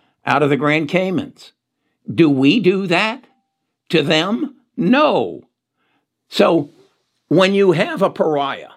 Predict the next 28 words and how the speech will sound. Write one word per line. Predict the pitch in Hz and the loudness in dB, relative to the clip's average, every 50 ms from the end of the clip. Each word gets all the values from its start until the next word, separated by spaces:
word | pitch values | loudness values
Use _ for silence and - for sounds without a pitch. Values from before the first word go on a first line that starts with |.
| _ _ _ _ _ _ _ _ _ _ _ _ _ _ _ - | _ _ _ _ _ _ _ _ _ _ _ _ _ _ _ 0
in | - 185 202 | 0 2 2
your | 202 180 156 143 | 2 2 0 0
house, | - 147 147 101 76 65 - - - - - - - _ | 0 -2 -4 -4 -6 -10 -12 -16 -16 -16 -16 -18 -16 _
when | - - - 254 | -4 0 2 2
you | 196 170 | 2 2
have | 151 170 175 151 147 | 2 2 0 0 0
a, | 147 123 113 - _ _ _ _ _ | 0 -2 -2 -6 _ _ _ _ _
when | - 156 160 151 | -4 -4 -2 0
you | - - | 0 0
have | 151 175 139 | 0 0 -2
a | - - - _ _ - | -4 -6 -8 _ _ -16
villain | - 127 139 180 196 196 175 151 120 104 104 107 - - | -8 -2 0 0 2 2 0 0 -2 -4 -6 -10 -10 -6
in | - 151 156 151 | -4 -2 0 0
your | 147 143 131 | 0 0 -2
house, | 110 139 135 117 95 87 90 - - - _ _ _ _ _ _ _ _ _ _ | -2 -4 -4 -4 -6 -8 -14 -18 -20 -20 _ _ _ _ _ _ _ _ _ _
where | - 113 139 180 208 220 220 | -4 0 2 4 4 4 2
do | 190 208 | 2 -2
you | 202 196 190 | -2 -2 -2
put | 170 - - 165 160 - - | -4 -2 -2 -2 -2 -2 -6
most | 151 147 143 139 143 143 - - | -6 -4 -4 -4 -6 -6 -6 -8
of | 156 123 117 | -6 -4 -2
your | 117 113 113 113 - _ - | -2 -2 -4 -4 -8 _ -8
effort? | - 107 - - - - - - - _ _ _ _ _ _ _ _ _ _ _ _ _ _ _ _ _ _ _ _ _ _ _ _ _ _ _ _ - | -6 -6 -6 -8 -12 -16 -16 -18 -20 _ _ _ _ _ _ _ _ _ _ _ _ _ _ _ _ _ _ _ _ _ _ _ _ _ _ _ _ -4
To | - 92 | -2 0
get | 87 131 156 | 2 2 2
rid | - 147 175 202 | 2 2 2 2
of | 202 160 95 | 2 0 -2
'em, | 101 - 65 64 | -6 -10 -12 -14